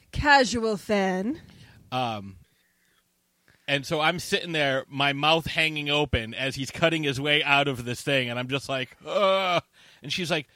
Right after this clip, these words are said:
Speaker 2: "That's not a lightsaber. That's not a lightsaber. Like, why are you getting all excited? That's not a lightsaber." And I'm like,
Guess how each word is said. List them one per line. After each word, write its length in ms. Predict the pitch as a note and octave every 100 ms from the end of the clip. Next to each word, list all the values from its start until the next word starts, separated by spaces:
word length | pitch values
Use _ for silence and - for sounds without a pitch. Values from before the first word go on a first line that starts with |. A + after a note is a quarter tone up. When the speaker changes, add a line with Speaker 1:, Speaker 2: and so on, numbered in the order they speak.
| _ _
Speaker 2:
"That's 180 | D#3+ -
not 160 | F3 F#3+
a 40 |
lightsaber. 600 | E3 E3+ E3 C3+ A2 G2 - -
That's 180 | C#3 -
not 220 | D#3 F3
a 40 |
lightsaber. 720 | D#3+ D3 D#3 - B2 A2 G2+ F2+ _ G#2 _ -
Like, 180 | C#3 C3
why 180 | C#3+
are 40 | D#3
you 80 | E3
getting 260 | D#3 D3+
all 160 | D3 C#3+
excited? 460 | C#3 - D3 B2 A2
That's 180 | B2 C#3+
not 200 | C#3+ C#3
a 40 |
lightsaber." 560 | C3 C3+ C3+ B2+ A2 A2+
And 80 |
I'm 120 | B2+ C3+
like, 160 | C3+